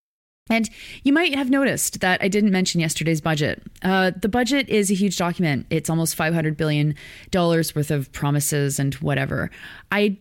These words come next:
don't know how important it is, frankly, because the devil's in the details, number one, and the proof is in the pudding, number two. Whether or not this money gets spent is a whole other issue.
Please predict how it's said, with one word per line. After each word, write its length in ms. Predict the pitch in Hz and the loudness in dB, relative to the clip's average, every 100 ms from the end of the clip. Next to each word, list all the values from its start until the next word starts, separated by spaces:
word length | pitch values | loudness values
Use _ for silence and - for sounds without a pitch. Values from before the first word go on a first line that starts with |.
| - | -4
don't 380 | 262 254 247 - | -2 2 0 2
know 420 | 226 233 226 220 | 4 4 2 2
how 340 | 190 190 190 | 0 -2 -2
important 580 | 180 196 - 190 180 170 - | 0 -2 -2 0 2 0 0
it 180 | 165 - | -2 -2
is, 440 | 170 156 135 - | 0 0 0 -4
frankly, 500 | - - 139 156 156 | -8 -4 -4 0 0
because 640 | 175 160 - 160 151 151 - | 0 -2 0 0 0 -2 -4
the 120 | - 156 _ _ _ - | -6 -6 _ _ _ -4
devil's 340 | 165 156 147 | -2 -2 -2
in 80 | 147 | 0
the 80 | 147 | 0
details, 560 | 143 165 202 185 185 165 | 0 0 0 0 0 0
number 160 | 147 | 0
one, 300 | 143 156 190 - | 0 2 0 0
and 220 | 165 202 240 | 0 2 2
the 60 | |
proof 320 | 220 208 220 | 2 0 0
is 100 | 214 | 0
in 120 | 196 214 | 2 2
the 60 | |
pudding, 360 | 185 202 185 - | 2 0 -2 -2
number 280 | 156 151 147 | -2 0 0
two. 280 | - 156 92 - - - - | 0 -2 -4 -10 -20 -20 -4
Whether 180 | 185 190 | -2 2
or 60 | 185 | 2
not 140 | 170 | 0
this 160 | 160 170 | -2 -2
money 160 | 156 | -2
gets 200 | 151 - | -2 -2
spent 460 | - 165 151 147 - | -2 0 0 -2 -4
is 120 | - 156 | -2 -2
a 80 | |
whole 320 | 151 156 151 - | 0 0 0 0
other 380 | 143 143 135 - | 0 0 -2 -4
issue. 440 | 156 160 - 71 | -4 -2 -2 -4